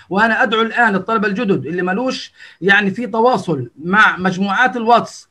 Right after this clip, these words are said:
في الأقسام يحاولوا يتواصلوا مع رؤساء الأقسام، أو معي أنا ممكن أوصلهم مع رؤساء الأقسام. أنا رقمي موجود على صفحة الجامعة،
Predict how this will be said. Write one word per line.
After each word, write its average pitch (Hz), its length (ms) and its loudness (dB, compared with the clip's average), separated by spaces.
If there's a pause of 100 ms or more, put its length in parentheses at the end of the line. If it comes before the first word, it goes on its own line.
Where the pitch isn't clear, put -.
في 226 100 0
الأقسام 247 640 2 (200)
يحاولوا 247 480 2
يتواصلوا 214 640 2
مع 226 200 6
رؤساء 220 380 -2
الأقسام، 240 640 0 (180)
أو 254 120 4
معي 233 400 4
أنا 233 140 2
ممكن 226 300 -2
أوصلهم 214 500 -2
مع 202 100 4
رؤساء 190 320 -4
الأقسام. 131 480 -10 (240)
أنا 202 120 2
رقمي 233 280 2
موجود 208 340 0
على 196 140 0
صفحة 196 340 -8
الجامعة، 226 580 0